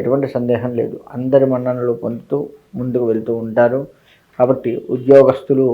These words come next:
ఎక్కడా కూడా ఆందోళన చెందవలసిన పని లేదు. అంటే ఇటు ఇంకా చెప్పాలి అంటే ఈ రాశి వారికి ఇంట్లో ఆనందము హెచ్చుగా ఉంటుంది,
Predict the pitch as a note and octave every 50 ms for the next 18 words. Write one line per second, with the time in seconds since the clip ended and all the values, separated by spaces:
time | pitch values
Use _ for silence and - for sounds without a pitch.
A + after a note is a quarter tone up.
0 | A#2 A#2 A#2 - - _ _ - - - - C#3+ C3 C3 C3 B2+ B2+ B2+ B2+ B2
1 | A#2 - F#2+ A2+ A#2+ B2 C3+ C#3 C3+ C3+ C3 B2+ B2 B2 A#2+ A#2+ A#2 - A2+ A2
2 | A#2 A#2+ A#2 A2+ A2 A2+ A2+ A2 A2 A2+ G#2+ G#2 G#2 A2 A2 A2 C3 - _ -
3 | _ _ _ _ - A#2+ A#2+ D3+ D3 C3+ B2+ A#2 A#2 - - - - C#3 - E3
4 | D#3+ - - - - D3 C3+ C3+ - D3+ D3+ D3 D3+ C3+ B2+ - B2 B2 B2 B2
5 | A#2+ A#2+ A#2 A#2 A#2 A#2 C3+ C3+ C#3 C#3 - C#3+ C3 C3 B2+ A#2 A2 G#2+ A2 B2
6 | - - D3+ C#3+ C3+ B2+ A#2 A2+ A2+ A2 - - F3 F#3 F3+ F3+ - - _ _
7 | _ _ _ _ _ _ _ _ - D3+ D3 D#3 D3+ D3+ F3+ F3 E3 F3 - -
8 | - - B2+ B2+ B2+ C3 C3+ C3 C3 C3+ C3 C3+ C3 B2 A#2+ - - - _ C3
9 | A#2 - - _ - - E3 E3 E3+ D3+ C#3 C3 B2 A2 A#2 A2+ A2 A2 A2